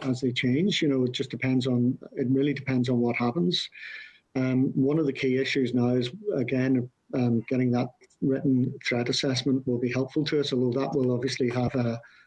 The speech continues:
uh, you know, a time span in terms of its relevance. Um, and I did also mention that our new minister is very keen to be part of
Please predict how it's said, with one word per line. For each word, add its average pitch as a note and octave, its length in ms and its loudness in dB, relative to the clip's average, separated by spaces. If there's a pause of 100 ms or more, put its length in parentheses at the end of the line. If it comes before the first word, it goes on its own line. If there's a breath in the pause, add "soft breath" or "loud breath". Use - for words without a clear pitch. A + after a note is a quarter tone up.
(180 loud breath)
uh, A#2+ 280 0 (240)
you F#3 120 2
know, B2 140 2
a A#2 40 -2
time B2+ 280 0
span C#3+ 380 0
in B2 80 2
terms B2 260 0
of B2 80 2
its - 160 -2
relevance. B2+ 580 0 (520 loud breath)
Um, C3 260 2
and D3 100 2
I C3+ 40 0
did C3+ 180 0
also C3 540 2
mention B2+ 520 2
that A#2+ 220 0 (100)
our B2+ 80 2
new B2+ 140 2
minister B2 400 0
is B2 120 -2
very B2+ 260 0
keen B2 260 2
to A#2+ 120 -2
be B2+ 260 2 (120)
part C3 220 0 (140)
of A#2+ 200 -2